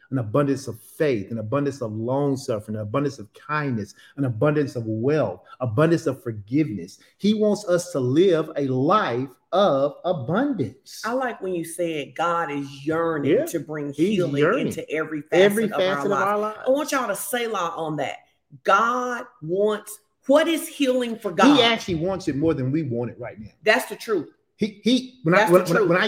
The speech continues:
Speaker 1: use language like that, it's because when I'm having conversations with God, it's like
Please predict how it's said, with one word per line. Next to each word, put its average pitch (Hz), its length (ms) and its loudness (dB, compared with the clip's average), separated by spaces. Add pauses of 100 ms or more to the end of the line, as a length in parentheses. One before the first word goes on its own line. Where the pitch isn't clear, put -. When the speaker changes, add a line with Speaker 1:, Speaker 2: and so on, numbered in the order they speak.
Speaker 1:
use 226 260 4
language 175 500 -2
like 127 280 -6
that, 120 300 -8
it's 156 140 -4
because 143 720 -4 (300)
when 151 140 -2
I'm 180 100 -2
having 196 360 -2
conversations 151 680 -10
with 123 160 -12
God, 156 520 -4
it's 170 200 -4
like 147 260 0